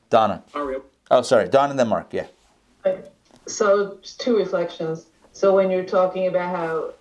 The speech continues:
Speaker 3: uh, likening Moses to, you know, father
Speaker 1: Parent, yeah.
Speaker 3: and child, so it made me think,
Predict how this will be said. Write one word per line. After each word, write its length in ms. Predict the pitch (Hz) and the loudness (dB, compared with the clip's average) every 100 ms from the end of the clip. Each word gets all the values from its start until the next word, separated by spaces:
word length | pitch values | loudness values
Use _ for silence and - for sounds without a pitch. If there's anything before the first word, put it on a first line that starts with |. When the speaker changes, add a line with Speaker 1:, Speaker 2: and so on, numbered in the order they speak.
| 156 | -6
Speaker 3:
uh, 200 | 160 165 | -4 -2
likening 520 | 175 175 180 175 170 | -2 -4 -8 -8 -4
Moses 720 | 180 185 185 190 175 - - | -4 -4 -4 -4 -6 -10 -16
to, 200 | - 165 - _ | -12 -12 -14 _
you 80 | 151 | -8
know, 100 | 143 | -8
father 480 | - - - - 156 | -2 -2 0 -2 2
Speaker 1:
Parent, 220 | 113 98 | 4 6
yeah. 140 | 104 | 4
Speaker 3:
and 80 | 101 | 4
child, 380 | 196 185 185 - - _ _ _ _ | 2 -2 -2 -6 -10 _ _ _ _
so 200 | 185 170 | 0 0
it 80 | |
made 240 | 175 185 185 | 0 -4 -4
me 120 | 185 | -8
think, 460 | - 175 165 165 | -8 -8 -6 -10